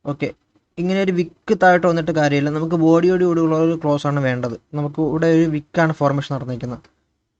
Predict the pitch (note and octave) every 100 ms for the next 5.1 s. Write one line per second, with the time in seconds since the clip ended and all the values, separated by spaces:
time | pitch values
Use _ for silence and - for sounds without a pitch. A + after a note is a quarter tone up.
0 | _ - E3 F3 F#3 F#3 G3 F3 F3+ F3+
1 | F#3+ G3 F#3 E3+ F3 E3 D#3+ D3+ D#3+ D3+
2 | D3 C#3+ C#3+ C3 A#2+ B2 D3 D3+ C#3+ -
3 | E3 D3+ C#3+ D3+ D3 D3 D3 F3+ D#3+ D#3
4 | D#3 D#3+ E3+ E3 D#3+ D#3+ D3 C#3+ C#3 B2+